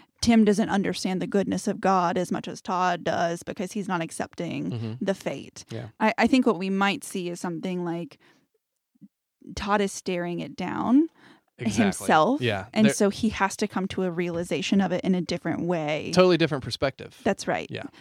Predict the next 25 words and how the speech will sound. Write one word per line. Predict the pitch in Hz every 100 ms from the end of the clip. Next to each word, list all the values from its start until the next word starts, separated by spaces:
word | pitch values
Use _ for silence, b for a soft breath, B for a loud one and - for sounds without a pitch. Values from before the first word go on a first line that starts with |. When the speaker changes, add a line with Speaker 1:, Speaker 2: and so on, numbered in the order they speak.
| -
Speaker 1:
The | 220
point | - 214
of | 190
view | 180 185 175
really | 175 175 160
does | 170 170 - -
help | - 208 190
you | 180 170 170 B B B
kind | - 185
of | 165
metabolize | 165 - - 175 185 180 180 180
the, | - - _ _ -
the | 196
truth | - - 185 175 -
in | 180
a | 170
way | 156 117 - - B B B
that | 226 175 160 151 - _ _ _ _
someone | - - 196 185
who's | 190 185 185
not | 170
experiencing | - - 170 - - -
it | 156 - _ _ _ _
wouldn't | 226 196 151
understand. | 143 127 175 - - 208